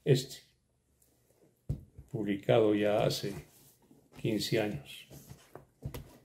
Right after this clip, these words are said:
Fascismo y comunismo se miran con la identidad de quien se percibe en un espejo. Son como hermanos gemelos, como siameses,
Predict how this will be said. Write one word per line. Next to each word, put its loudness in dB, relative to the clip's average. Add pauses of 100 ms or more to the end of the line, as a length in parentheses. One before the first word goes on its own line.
(1120)
Fascismo 12
y 12
comunismo 12
se 12
miran 12
con 12
la 12
identidad 12 (800)
de 10
quien 12
se 12
percibe 12
en 12
un 12
espejo. 12 (580)
Son 6
como 6
hermanos 8
gemelos, 4
como 0
siameses, 2